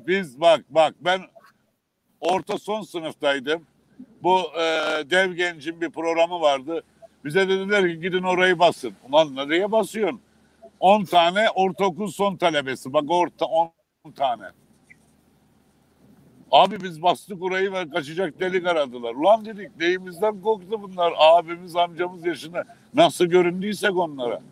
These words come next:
E sen cephedeki bütün savaş... Ya bak edebiyatçıyız.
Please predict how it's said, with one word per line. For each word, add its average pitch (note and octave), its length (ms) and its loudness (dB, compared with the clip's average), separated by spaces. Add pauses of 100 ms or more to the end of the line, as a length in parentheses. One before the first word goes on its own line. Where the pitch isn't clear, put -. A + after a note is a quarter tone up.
(3000)
E B2 60 -2
sen E3 300 6
cephedeki E3+ 580 4
bütün F#3+ 220 -2
savaş... E3+ 380 2
Ya C#3 140 4
bak D3 200 6
edebiyatçıyız. C3 880 -2